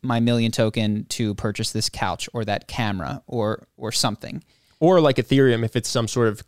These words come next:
Speaker 2: novel technology that
Speaker 1: Mm-hmm.
Speaker 2: lets other people build technologies on top of
Speaker 1: Mm-hmm.
Speaker 2: it, which I've not heard anyone say that it is.
Speaker 1: Uh, yeah. So here's,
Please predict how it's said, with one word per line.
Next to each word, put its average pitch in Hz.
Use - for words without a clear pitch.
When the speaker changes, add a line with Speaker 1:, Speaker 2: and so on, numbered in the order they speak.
Speaker 2:
novel 120
technology 110
that -
Speaker 1:
Mm-hmm. 131
Speaker 2:
lets 117
other 120
people 113
build 107
technologies 101
on 101
top 135
of 170
Speaker 1:
Mm-hmm. 175
Speaker 2:
it, -
which 120
I've 110
not 113
heard 113
anyone 101
say 113
that 98
it 101
is. -
Speaker 1:
Uh, 110
yeah. 147
So 156
here's, 202